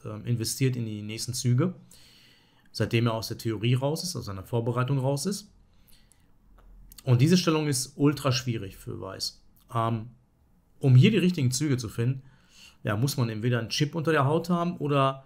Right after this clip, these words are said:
ähm, man ist Stockfisch. Als Mensch findet man ihn nicht. Die Varianten sind völlig verrückt. Vor allen Dingen materiell ist es ausgeglichen. Nee, nicht ganz. Weiß hat sogar einen Bauern mehr. Ähm, und was würde jetzt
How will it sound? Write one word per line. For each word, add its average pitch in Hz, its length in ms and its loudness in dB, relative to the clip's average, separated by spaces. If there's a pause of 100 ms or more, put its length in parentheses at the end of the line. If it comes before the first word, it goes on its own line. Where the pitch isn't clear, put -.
(560)
ähm, 123 340 4
man 120 160 2
ist 123 100 2
Stockfisch. - 600 -8 (520)
Als 117 200 -2
Mensch 160 240 4
findet 127 240 4
man 98 140 -10
ihn 92 100 -18
nicht. - 220 -20
Die 113 60 -4
Varianten 120 340 -2
sind 127 280 2 (120)
völlig - 600 2
verrückt. 135 400 -2 (760)
Vor 139 120 6
allen 202 120 8
Dingen 226 220 2
materiell 139 440 2
ist 175 100 2
es 139 120 -4
ausgeglichen. 113 680 -6 (220)
Nee, 139 160 4
nicht 185 180 2
ganz. - 300 -2
Weiß 127 220 -2
hat 127 80 -2
sogar 113 140 -2
einen 101 80 -8
Bauern 104 260 -4
mehr. 98 180 -14 (1160)
Ähm, 131 480 4 (800)
und 143 360 0 (300)
was 143 320 2
würde 170 160 6
jetzt 131 320 0